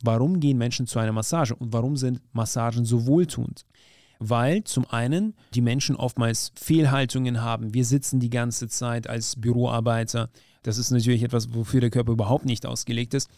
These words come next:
Das Sitzen fördert entsprechende Verspannungen. Es ist auch so, dass bestimmte Emotionen natürlich unterdrückt werden und oftmals in die Muskel auf einer neuronalen Ebene hineingepresst werden. Das ist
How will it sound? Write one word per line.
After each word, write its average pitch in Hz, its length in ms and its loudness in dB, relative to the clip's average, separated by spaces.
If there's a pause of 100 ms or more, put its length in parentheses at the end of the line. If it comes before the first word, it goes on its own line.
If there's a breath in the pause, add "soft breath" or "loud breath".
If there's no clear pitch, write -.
(340 soft breath)
Das 120 160 0
Sitzen 147 300 0
fördert 135 480 0 (300 soft breath)
entsprechende 117 420 0
Verspannungen. 135 800 2
Es 120 200 -6
ist 123 120 -4
auch 117 140 -2
so, 127 140 -2
dass 117 160 -4
bestimmte - 400 -4
Emotionen 127 640 4
natürlich 117 260 0
unterdrückt 117 480 0
werden 131 260 0
und 113 200 -10
oftmals 120 560 -4
in 147 180 6
die 131 100 4
Muskel 147 600 4 (220 soft breath)
auf - 180 -4
einer 123 180 2
neuronalen 120 640 4
Ebene 127 300 2
hineingepresst 139 800 2
werden. 135 180 2
Das 110 260 -4
ist - 160 -18